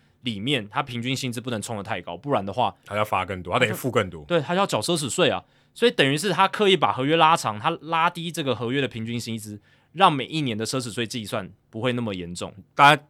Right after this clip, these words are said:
Speaker 2: 觉得奢侈税有点难，难懂的话，你就想它是分期付款了。
Speaker 1: 没错，因为奢侈税的计算，它是算那个合约的平均薪资，
Speaker 2: 对。
Speaker 1: 不是那个年份它实际的薪水。
Speaker 2: 所以你的分母越大，你累积的这个，你的A A V就越低。
Speaker 1: 对，所以球队他在签这些合约的时候，他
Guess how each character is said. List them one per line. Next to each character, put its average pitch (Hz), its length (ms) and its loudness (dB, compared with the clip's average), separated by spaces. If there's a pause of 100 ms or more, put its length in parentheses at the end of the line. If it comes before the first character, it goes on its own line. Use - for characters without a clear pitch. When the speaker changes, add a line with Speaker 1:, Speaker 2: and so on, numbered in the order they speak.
Speaker 2:
觉 123 160 2
得 123 100 4
奢 127 240 -2
侈 117 100 -2
税 113 80 2
有 110 60 2
点 101 140 -2
难， 90 300 -10
难 101 180 -6
懂 87 160 -6
的 80 60 -16
话， 92 180 -4
你 87 60 -12
就 110 80 -8
想 98 140 -2
它 107 80 0
是 113 60 0
分 110 200 -2
期 92 160 -10
付 92 180 -10
款 - 220 -18
了。 - 80 -20
Speaker 1:
没 117 140 -4
错， 113 280 0 (280)
因 190 80 2
为 220 80 6
奢 202 200 0
侈 156 160 0
税 160 160 2
的 131 80 6
计 123 200 -2
算， 120 160 2
它 127 100 0
是 131 180 -4
算 127 280 0
那 127 80 -4
个 110 40 -4
合 101 200 -6
约 110 100 -2
的 107 80 -4
平 98 180 -12
均 107 140 -6
薪 101 180 -6
资， 98 140 -8
Speaker 2:
对。 87 80 -10
Speaker 1:
不 113 140 -6
是 151 100 -2
那 147 100 2
个 127 100 2
年 98 200 -2
份 107 100 -4
它 107 140 0
实 - 180 -2
际 101 200 -10
的 90 100 -10
薪 113 80 0
水。 - 0 -
Speaker 2:
所 110 80 2
以 104 60 -2
你 104 40 -6
的 104 80 -2
分 147 220 2
母 123 180 2
越 120 160 4
大， 107 300 4 (300)
你 98 260 -10
累 104 180 -6
积 117 200 -8
的 113 160 2
这 127 120 -6
个， 117 200 0
你 113 100 -8
的 110 180 2
A 127 200 8
A 127 40 4
V 117 120 -4
就 120 80 0
越 117 200 0
低。 80 360 -16
Speaker 1:
对， 107 200 0 (440)
所 208 160 4
以 170 180 4 (320)
球 151 200 -2
队 190 140 4
他 165 160 6
在 180 100 6
签 160 160 -2
这 147 80 0
些 156 80 4
合 131 220 -2
约 123 80 0
的 113 80 0
时 - 80 -8
候， 107 100 -4
他 151 140 -8